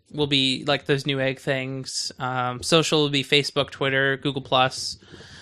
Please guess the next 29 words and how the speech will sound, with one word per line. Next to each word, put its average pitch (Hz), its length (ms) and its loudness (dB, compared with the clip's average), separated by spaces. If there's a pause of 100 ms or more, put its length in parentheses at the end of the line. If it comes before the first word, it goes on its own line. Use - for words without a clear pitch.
(240)
Uh, 135 240 4
updates 175 540 2
will 160 80 0
be 151 80 0
things 147 520 -2
that 147 200 0
you 147 140 -4
need 143 240 -2
to 131 380 -6
check - 420 0
on, 143 400 -2
like 139 280 0 (120)
if - 140 -4
you 160 80 2
had 143 100 4
a - 80 -10
shipping 170 480 0
notice, 160 360 4
shipping 160 300 -2
confirmation, 147 920 2 (380)
or 135 420 4
if, 131 540 2
um, 123 260 -2
you 139 80 -2
had 151 180 0
plane 147 240 4
tickets 139 500 0
or 135 80 -6
something. 147 480 0